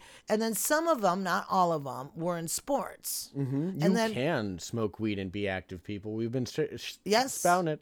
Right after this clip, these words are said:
Speaker 2: <laughs>
Speaker 1: Absolutely. And then so they would meet at the sc-, at the Louis Pasteur statue there, because practice ended at around four twenty.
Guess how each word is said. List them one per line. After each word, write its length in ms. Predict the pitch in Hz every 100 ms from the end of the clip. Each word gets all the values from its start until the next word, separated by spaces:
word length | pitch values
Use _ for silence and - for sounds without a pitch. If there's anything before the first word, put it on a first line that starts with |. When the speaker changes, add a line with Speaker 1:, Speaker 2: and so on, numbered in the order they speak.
| _
Speaker 2:
<laughs> 140 | _
Speaker 1:
Absolutely. 1000 | 208 220 - 247 240 254 320 175 165 135 143 - - -
And 180 | 233 247
then 180 | 262 269
so 200 | - 269
they 180 | 262
would 120 | 262 220
meet 180 | 277 262
at 140 | 202
the 80 | 190
sc-, 400 | - - 214 208 -
at 180 | 196 196
the 100 | 196
Louis 340 | 196 240 240
Pasteur 640 | - 220 196 - 240 226 214
statue 640 | - 254 285 427 - 226
there, 500 | 170 143 143 190 233 _ - - -
because 260 | - 196 240
practice 500 | - 254 247 254 240
ended 240 | 233 226
at 120 | 220 214
around 360 | 208 180 190
four 240 | - 143 156
twenty. 600 | - 359 415 214 -